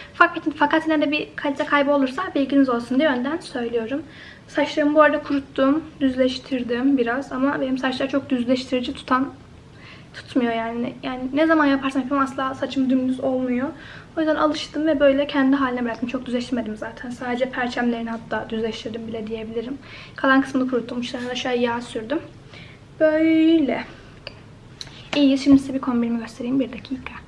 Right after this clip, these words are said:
Üzerime böyle bir tişört giydim. Altıma da siyah pantolon giydim. Anne,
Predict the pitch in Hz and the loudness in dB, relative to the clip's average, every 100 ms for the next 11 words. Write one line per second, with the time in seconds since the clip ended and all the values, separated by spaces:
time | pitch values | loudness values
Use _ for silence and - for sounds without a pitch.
0 | - - - _ _ - - - _ _ | -20 -20 -20 _ _ -20 -20 -20 _ _
1 | _ _ _ - _ _ _ _ - _ | _ _ _ -20 _ _ _ _ -20 _
2 | _ _ _ 311 311 311 311 311 - 277 | _ _ _ 2 6 6 4 2 0 0
3 | 285 - 320 320 277 269 - 285 294 359 | 0 0 -2 2 2 2 2 2 2 -2
4 | - 262 254 - 240 247 247 262 277 285 | 0 0 0 0 0 2 4 6 6 4
5 | 302 311 - - _ _ - - 254 262 | 2 0 0 -16 _ _ -20 0 4 6
6 | - | 4